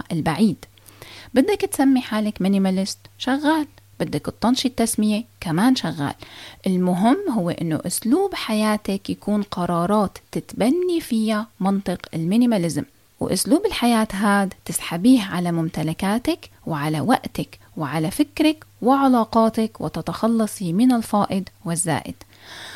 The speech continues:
وانتبهي لنقطة مهمة، إنه القرار بإيدك. قرار عدم الشراء بهدف التوفير، أو لو رح تشتري قطعة أغلى وتدفعي فلوس أكتر لكن بهدف تقليل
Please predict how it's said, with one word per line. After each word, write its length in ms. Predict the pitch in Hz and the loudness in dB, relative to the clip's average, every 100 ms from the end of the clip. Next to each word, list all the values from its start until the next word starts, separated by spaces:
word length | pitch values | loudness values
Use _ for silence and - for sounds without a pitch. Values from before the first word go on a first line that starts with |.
| - | 0
وانتبهي 420 | 247 285 466 427 | 2 4 4 4
لنقطة 400 | 277 190 240 - | 4 4 0 -2
مهمة، 520 | 160 180 202 208 202 202 | -2 0 2 2 2 0
إنه 120 | 170 147 | -2 -2
القرار 500 | 160 175 185 190 185 | -2 0 2 2 0
بإيدك. 600 | 190 175 165 - - - - - - - - - | -2 -2 -4 -6 -14 -20 -20 -20 -20 -16 -18 -4
قرار 300 | 247 285 381 | 0 0 0
عدم 340 | 320 330 381 | 0 2 2
الشراء 540 | 220 - - 196 214 - - | 0 -2 0 2 2 0 -4
بهدف 460 | 175 170 254 311 | -6 -2 0 0
التوفير، 640 | 285 - 277 - 277 294 - _ _ _ 269 | -2 0 0 2 2 2 -2 _ _ _ -2
أو 140 | 370 480 - - | -2 -4 -10 2
لو 220 | 262 240 | 4 4
رح 140 | - | 0
تشتري 500 | - 202 - 226 175 - | -6 -6 -2 -2 -4 -2
قطعة 400 | 262 - - - - | -2 -2 -6 -8 -2
أغلى 440 | 220 254 269 311 370 _ _ | 2 4 4 2 0 _ _
وتدفعي 540 | 202 240 233 - - | -2 -2 -4 -8 -10
فلوس 340 | 165 - 233 233 - | -10 -2 -2 -4 -4
أكتر 460 | 285 - - 381 359 - | -4 -4 -6 -4 -4 -4
لكن 480 | 214 247 277 277 269 254 | 2 2 2 2 0 2
بهدف 480 | 185 190 220 226 - | -2 0 0 0 -2
تقليل 500 | - - 196 202 190 | -6 -4 0 0 0